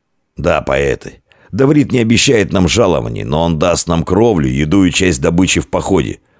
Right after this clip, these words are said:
Землю мы вспашем сами. Что ещё нужно людям? За добро они платят добром". Ты прав, Феодогат. Однако склавины, их край, это надёжное убежище.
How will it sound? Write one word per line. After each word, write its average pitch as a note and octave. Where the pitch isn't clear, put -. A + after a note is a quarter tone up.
Землю D#3+
мы C#3+
вспашем A#2+
сами. D#2
Что -
ещё F2+
нужно D2+
людям? C#2+
За -
добро A2+
они B2+
платят G2
добром". E2+
Ты F#2+
прав, A#2
Феодогат. A1+
Однако A2
склавины, E2+
их C#2
край, D2
это D#2+
надёжное A#2+
убежище. D#2